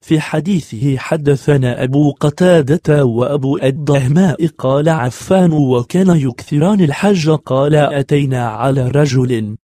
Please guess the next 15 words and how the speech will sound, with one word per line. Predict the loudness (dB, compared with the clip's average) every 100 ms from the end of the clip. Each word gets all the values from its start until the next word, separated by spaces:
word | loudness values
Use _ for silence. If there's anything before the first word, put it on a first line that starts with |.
| _ -2
من | 0 0
أهل | -2 -2 0
البادية | 0 2 0 2 2 2 2 0 -2
فقال | -2 -4 0 2 4 2
البدوي: | 2 0 0 0 -4 -4 -2 0 0 -2
'أخذ | -2 0 0 0
بيدي | 0 0 0 -2 0 0
رسول | 0 -4 -4 -2 0
الله | 0 0 0 0 0 -2
صلى | -2 -2 -2 0 0
الله | 0 0 0 2 2 2
عليه | -2 -2 -2 -2 0 0
وسلم | 0 -2 -4 -4 -2 -2 -2
فجعل | -2 2 2 2 0 0
يعلمني | 0 2 0 0 0 0 0 0 0 -4